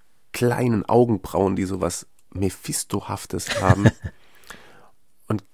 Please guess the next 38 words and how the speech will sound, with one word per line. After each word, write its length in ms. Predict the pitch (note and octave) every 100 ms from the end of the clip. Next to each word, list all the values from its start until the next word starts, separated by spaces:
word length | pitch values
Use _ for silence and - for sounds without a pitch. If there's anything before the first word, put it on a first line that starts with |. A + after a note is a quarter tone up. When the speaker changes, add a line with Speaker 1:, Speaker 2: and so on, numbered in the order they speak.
| -
Speaker 1:
dann 160 | - G2+ -
war 140 | A2+
er 60 | A#2
ein 40 |
paar 200 | - C3+
Mal 120 | E3+
in 80 | A2
Großaufnahme 920 | A2 D3 D#3 F#2+ - F#2+ G2 C3 - - - -
und 100 | G2+
sein 160 | G#2
Gesichtsausdruck 1000 | G#2 F#2+ F3+ - F2+ G2 - - D#3 - - - - - - - - - - - - -
und 200 | G#2+ -
wie 80 | A2
er 40 |
in 60 | A2
Richtung 300 | A2+ - G2+
Spieler 340 | - D3 A#2+
redet, 240 | G#2 A2+ F2+
war 120 | A2
für 100 | A2
mich 180 | A#2+ -
so 120 | A2
ein, 180 | G#2 G2+ - - - - - - - - - - -
„Ihr 100 | F#2
checkt 320 | - - B2
das 100 | F#2
einfach 240 | - D#2+ -
nicht, 160 | F2
oder?“ 260 | G#2+ G#2+ B2 - - - - - - - - - - - - - - - -
Er 180 | A2+
hatte 160 | B2+ A#2+ -
so 100 | G#2+
ein 80 |
paar 220 | - C3 D#3
Situationen, 520 | C3+ A2+ - C#3 C3
wo 100 | G#2+
er 120 | -
auch, 220 | B2 -